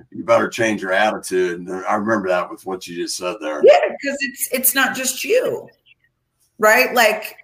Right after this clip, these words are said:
Speaker 2: I mean, it's not, you're not, you, you are executing your job,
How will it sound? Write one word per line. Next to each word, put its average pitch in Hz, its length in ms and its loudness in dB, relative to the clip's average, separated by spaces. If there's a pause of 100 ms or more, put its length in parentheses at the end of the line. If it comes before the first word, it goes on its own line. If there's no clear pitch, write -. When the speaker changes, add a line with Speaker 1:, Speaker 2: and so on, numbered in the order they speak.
Speaker 2:
I 247 40 0
mean, 233 240 2
it's - 280 -2
not, 226 400 0
you're 214 100 -2
not, 233 460 0 (160)
you, 233 420 -8
you 233 320 -2
are 226 160 4
executing 202 680 -2
your 185 220 4
job, 190 460 2